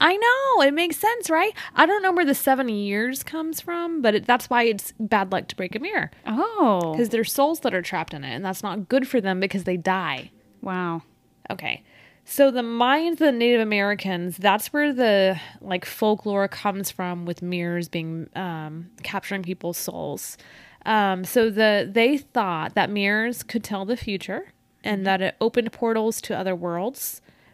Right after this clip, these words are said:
Speaker 1: that allowed the, allowed ancestors and gods to pass through between two planes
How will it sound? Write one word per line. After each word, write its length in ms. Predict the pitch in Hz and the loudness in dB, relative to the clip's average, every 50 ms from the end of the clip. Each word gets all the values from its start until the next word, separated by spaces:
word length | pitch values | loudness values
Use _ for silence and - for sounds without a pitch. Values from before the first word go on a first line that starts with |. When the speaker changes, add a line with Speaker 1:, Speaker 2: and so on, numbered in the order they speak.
| _ - | _ -2
Speaker 1:
that 140 | 214 208 - | 0 0 2
allowed 440 | - 214 208 196 196 190 196 196 202 | 0 0 -2 0 0 0 0 0 0
the, 200 | 196 190 202 - - - 214 | -2 -2 -4 -4 -2 -2 -2
allowed 400 | 196 180 190 180 185 185 - - | 0 0 0 0 0 0 -2 -2
ancestors 680 | - 190 196 190 190 - 214 202 - - 214 208 - 196 | -4 -4 -4 -4 -4 -4 -6 -6 -4 -6 -6 -4 -4 -4
and 160 | 180 180 170 | -6 -6 -6
gods 340 | - 170 165 175 175 165 - | -4 -4 -4 -4 -4 -6 -8
to 100 | - 185 | -10 -10
pass 380 | - - - 180 180 180 - - | -10 -8 -8 -6 -6 -6 -8 -12
through 260 | - 196 190 185 185 | -10 -6 -4 -4 -4
between 420 | 180 185 - - 190 180 180 180 | -4 -6 -8 -8 -8 -8 -8 -8
two 340 | - - - - - 196 175 | -10 -10 -10 -8 -8 -8 -8
planes 720 | - - - 170 165 - - - - - - - - - | -8 -12 -12 -12 -10 -10 -12 -14 -16 -12 -10 -8 -8 -10